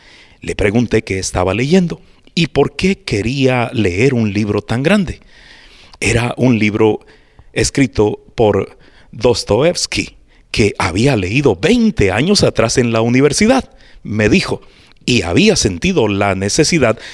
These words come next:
de leerlo nuevamente. Mientras me contaba esto, yo pensaba, "Este señor tiene demasiado tiempo libre". Él trabajaba en el Pentágono, en el sistema de operaciones de defensa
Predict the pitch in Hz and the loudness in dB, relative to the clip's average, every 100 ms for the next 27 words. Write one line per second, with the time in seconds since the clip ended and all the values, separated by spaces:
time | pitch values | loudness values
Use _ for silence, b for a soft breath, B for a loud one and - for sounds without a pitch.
0 | B 117 104 87 95 113 101 95 92 104 | B -2 0 2 2 2 0 -2 0 2
1 | 90 85 71 - - - B B B B | 0 -2 -10 -12 -14 -16 B B B B
2 | 101 82 104 135 123 156 165 190 185 135 | -4 -2 -2 0 0 0 0 2 4 2
3 | - 151 - - - 131 151 123 - 110 | 2 -2 -4 -14 -6 -2 2 0 0 0
4 | 95 - B B B B B 147 - 92 | -2 -4 B B B B B -2 0 0
5 | 98 113 123 - - 147 120 104 90 80 | 0 0 -2 0 0 0 0 0 -2 -6
6 | - - - 190 101 - 110 98 85 85 | -4 -4 -2 -2 -2 -2 -4 -4 -6 -6
7 | 101 85 - B B B B B B 226 | -8 -8 -16 B B B B B B 0
8 | 262 254 214 160 170 180 - - 143 139 | 2 2 2 0 0 0 -2 -2 2 2
9 | - 139 139 - 240 120 98 101 104 113 | 2 0 0 -4 -4 -2 -2 -2 -2 -2
10 | 113 101 127 117 - 113 156 127 120 101 | -4 -2 -2 -2 0 0 0 2 2 2
11 | - 143 175 123 110 131 120 113 113 - | 0 -2 -2 -2 -2 -4 -2 -4 -4 -2
12 | 135 110 123 | 0 0 -2